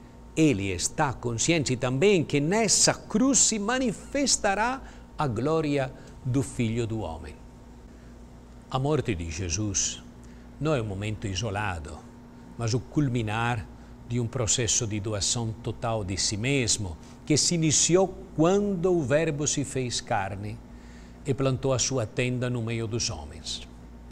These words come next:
É o último ato de uma vida de entrega total aos projetos de Deus, feita amor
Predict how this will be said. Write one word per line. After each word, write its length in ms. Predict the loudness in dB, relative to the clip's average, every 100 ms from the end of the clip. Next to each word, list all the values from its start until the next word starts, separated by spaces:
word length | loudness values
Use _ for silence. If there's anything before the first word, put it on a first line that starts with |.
| -18 -18 -18 -6 6
É 120 | 8
o 60 |
último 420 | 8 6 4 0 2
ato 360 | 0 2 0
de 120 | 4
uma 160 | 4 4
vida 380 | 2 0 4 4
de 160 | 4
entrega 480 | 2 2 2 2 2
total 640 | 0 -2 2 2 2 0 -2
aos 200 | 0 2
projetos 600 | 2 0 2 0 0 -2
de 120 | 0
Deus, 520 | 0 0 0 -2 -4 -4 2
feita 460 | 4 4 4 2
amor 500 | 2 2 2 2 0